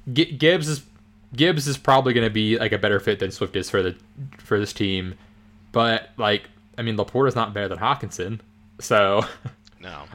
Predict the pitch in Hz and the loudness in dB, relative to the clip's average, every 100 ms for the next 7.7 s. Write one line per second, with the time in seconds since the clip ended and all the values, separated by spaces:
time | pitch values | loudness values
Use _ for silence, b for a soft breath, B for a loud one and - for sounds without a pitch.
0 | - 131 139 143 156 151 156 139 139 143 | 2 2 4 4 6 6 6 4 4 4
1 | 135 131 120 110 113 113 104 - 95 92 | 4 2 -4 -6 -2 0 -2 0 0 0
2 | 87 92 90 90 - - _ _ _ _ | -2 -2 0 -2 -8 -16 _ _ _ _
3 | _ - 151 151 117 131 131 117 92 90 | _ -4 0 0 2 0 2 2 0 -4
4 | 92 85 101 98 87 82 73 _ _ _ | -6 -6 -6 -10 -12 -14 -20 _ _ _
5 | _ _ _ - 82 80 - 80 73 - | _ _ _ -16 -16 -16 -16 -16 -16 -18
6 | 69 80 73 73 78 _ b b b _ | -16 -16 -16 -18 -20 _ b b b _
7 | 143 135 _ 117 131 135 120 | -10 -10 _ -4 -4 -4 -12